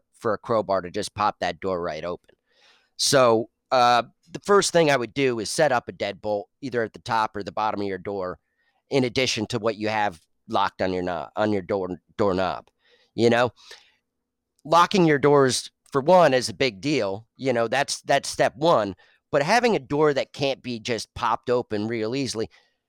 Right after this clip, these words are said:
is, is a big, makes a big difference. You know, um, even just the deadbolt on its own is gonna add you, add a lot of security to your door.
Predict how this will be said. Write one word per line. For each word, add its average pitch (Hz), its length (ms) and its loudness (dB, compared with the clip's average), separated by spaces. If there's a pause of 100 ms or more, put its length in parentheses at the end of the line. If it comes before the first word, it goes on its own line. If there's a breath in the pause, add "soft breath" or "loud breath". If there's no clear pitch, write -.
(460)
is, 139 300 0
is 156 220 0
a 131 100 -2 (100)
big, 170 260 2 (360)
makes 196 280 -2
a 127 40 -4
big 110 360 -2
difference. 92 520 -6
You 120 120 -2
know, 135 240 2 (540)
um, 135 440 4 (100)
even 202 380 -4
just 170 380 -2
the 139 80 -2
deadbolt 113 520 -4 (100)
on 117 160 0
its 110 180 -4
own 110 240 -2
is 87 140 -10
gonna 107 140 -4
add 101 360 -6
you, 104 200 -6
add 110 180 -4
a 101 80 -4
lot 104 420 -2
of 95 280 -10 (160)
security 98 560 -6
to 80 60 -12
your 85 220 -10
door. 73 340 -12